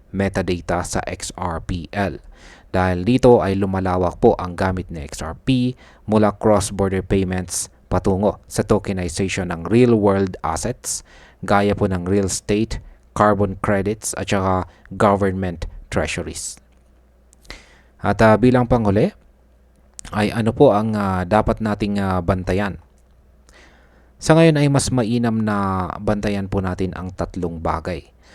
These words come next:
Una ay kung, ah, magkakaroon po ng opisyal na S E C filing para sa iShares X R P E T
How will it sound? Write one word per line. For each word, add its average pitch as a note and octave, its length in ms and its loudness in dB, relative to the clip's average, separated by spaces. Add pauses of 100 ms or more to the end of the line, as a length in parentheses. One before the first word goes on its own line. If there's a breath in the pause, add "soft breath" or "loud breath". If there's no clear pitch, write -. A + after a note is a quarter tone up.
(300 soft breath)
Una A#2+ 480 4 (160)
ay G#2 160 2
kung, G#2 320 2
ah, F#2 320 -2
magkakaroon G2+ 640 0
po G#2 80 -2
ng G2 160 -2
opisyal G2 480 -4
na F2 240 -6
S - 240 -6
E F2+ 160 -10
C F2 240 -10
filing A2+ 560 2 (400 loud breath)
para G2+ 240 2
sa - 240 -2
iShares G2 800 -4 (240 soft breath)
X G2 240 -4
R F#2 160 -6
P - 160 -6 (160)
E E2+ 80 -8
T D#2 80 -12